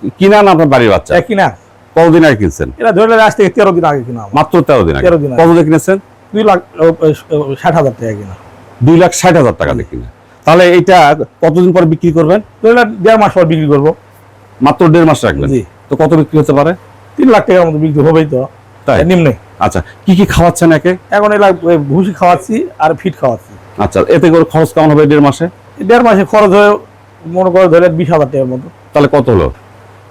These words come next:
Speaker 1: দুই লাখ ষাট হাজার, আর খরচ কত হবে?
Speaker 2: বিশ হাজার টাকা।
Speaker 1: বিশ হাজার টাকা। তাহলে দুই লাখ আশি হাজার খরচ হবে।
Speaker 2: জি।
Speaker 1: তাহলে আসবে কত বিক্রি বললেন আবার?
Speaker 2: মানে বিশ হাজার টাকার মতো আসবে।
Speaker 1: দুইটা মিলে?
Speaker 2: জি।
Speaker 1: তাহলে
Speaker 2: এটা
Speaker 1: প্রতিটা
Speaker 2: দেড় মাসে?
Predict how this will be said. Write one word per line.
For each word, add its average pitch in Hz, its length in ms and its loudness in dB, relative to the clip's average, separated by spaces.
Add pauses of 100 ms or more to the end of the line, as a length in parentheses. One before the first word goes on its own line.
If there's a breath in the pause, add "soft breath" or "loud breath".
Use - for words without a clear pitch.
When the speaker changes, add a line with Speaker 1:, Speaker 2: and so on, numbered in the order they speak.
(340)
Speaker 1:
দুই 147 160 4
লাখ 165 140 2
ষাট 170 220 0
হাজার, 175 280 2
আর 139 200 2
খরচ 160 320 -2
কত 160 160 -4
হবে? 180 220 0 (720)
Speaker 2:
বিশ 180 160 -4
হাজার 147 200 0
টাকা। 117 160 -2
Speaker 1:
বিশ 131 140 2
হাজার 92 240 2
টাকা। 76 140 -4
তাহলে 135 200 0
দুই 147 100 4
লাখ 180 200 2 (800)
আশি 151 220 0
হাজার 98 200 -2 (120)
খরচ 82 160 -8
হবে। 147 120 -2
Speaker 2:
জি। 120 100 -2 (360)
Speaker 1:
তাহলে 135 140 0 (100)
আসবে 143 280 2
কত 131 180 -2
বিক্রি 147 360 -2
বললেন 139 260 0
আবার? 143 160 0 (460)
Speaker 2:
মানে 202 280 0
বিশ 185 180 2
হাজার 180 200 2
টাকার 156 160 2
মতো 127 240 -4
আসবে। 107 220 -8 (320)
Speaker 1:
দুইটা 139 240 2
মিলে? 80 240 0
Speaker 2:
জি। 135 260 -4 (500)
Speaker 1:
তাহলে 147 140 2
Speaker 2:
এটা 170 100 2
Speaker 1:
প্রতিটা 185 200 2
Speaker 2:
দেড় 226 120 2
মাসে? 180 220 -2